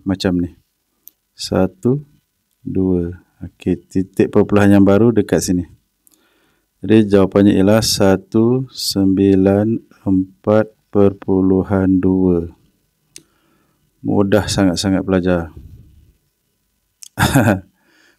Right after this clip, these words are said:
Okey, saya harap pelajar boleh faham, ya. Mhm.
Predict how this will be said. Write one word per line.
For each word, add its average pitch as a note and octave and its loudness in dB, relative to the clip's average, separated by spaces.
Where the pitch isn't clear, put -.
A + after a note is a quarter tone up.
Okey, C3+ 4
saya A2+ 2
harap A2+ 0
pelajar G#2 2
boleh G2+ 0
faham, G#2+ 0
ya. E3+ 2
Mhm. G2+ 0